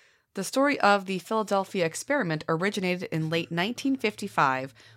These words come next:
when Carl M. Allen sent an anonymous package marked "Happy Easter," containing a copy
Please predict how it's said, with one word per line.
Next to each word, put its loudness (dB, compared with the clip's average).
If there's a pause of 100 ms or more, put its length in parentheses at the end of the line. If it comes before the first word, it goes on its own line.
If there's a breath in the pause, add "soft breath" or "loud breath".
when -4
Carl 2
M. 0
Allen -2
sent -6
an 0
anonymous 0
package -4
marked -2 (200)
"Happy -2
Easter," 2 (460)
containing -2
a 2
copy 2